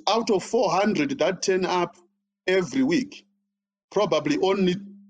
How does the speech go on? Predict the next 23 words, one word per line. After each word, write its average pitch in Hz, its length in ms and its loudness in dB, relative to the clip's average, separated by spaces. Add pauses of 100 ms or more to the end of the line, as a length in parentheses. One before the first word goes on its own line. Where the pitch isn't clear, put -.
(260)
four 185 260 2
or 143 220 2
five 160 460 0
people 147 600 -4 (280)
are 143 140 0
black. - 440 -2 (880)
The 127 100 -6
rest 185 260 0
are 233 280 2
Anglo. 131 400 -4 (680)
So 160 200 0
when, 165 240 2
when 180 160 2
you 185 140 2
go 214 340 2
there 196 360 2
with 190 220 0
an 185 160 2
inferiority 185 840 0
complex, 196 760 -2 (1040)
you 143 300 0
kind 226 400 2
of 165 280 0